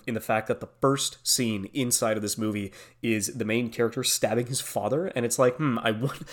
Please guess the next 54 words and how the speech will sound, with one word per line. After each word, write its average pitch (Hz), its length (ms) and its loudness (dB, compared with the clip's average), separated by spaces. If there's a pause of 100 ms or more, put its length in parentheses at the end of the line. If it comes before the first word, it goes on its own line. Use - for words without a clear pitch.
(140)
I 160 80 6
wonder 285 200 6
what 269 160 2
this 277 140 4
is 226 80 2
an 143 80 6
allegory 107 420 2
for, 101 280 -4
Goro. 131 440 4
I - 80 -4
really 226 300 0
fucking 185 300 -2
wonder 151 160 2
what 113 160 -2
this - 160 -4
is. 110 180 -2 (480)
Um, 131 420 4
and 135 120 4
it's 131 160 -2
just 143 200 -4
not 156 320 2
really 127 260 2
worth 113 260 -2
the 107 80 -4
time. 110 340 -2
I 113 80 2
would 110 120 2
definitely 127 280 0
say, 117 420 2
even 123 220 -2
though 127 140 2
I 110 80 2
haven't 110 260 -2
read 104 180 -2
them, 147 180 -6
go 117 120 4
read 117 180 2
the 107 60 -4
books, 113 320 -4
considering 110 460 -2
I've 101 80 -4
heard 107 160 -2
nothing 113 220 -2
but 107 120 0
positive 110 320 0
things 110 300 -4
about 101 200 -2
people 110 260 -4
who 101 120 -4
have 101 80 -4
essentially 104 420 -4
tried 120 440 -2
to, 127 100 -4
like, 113 220 2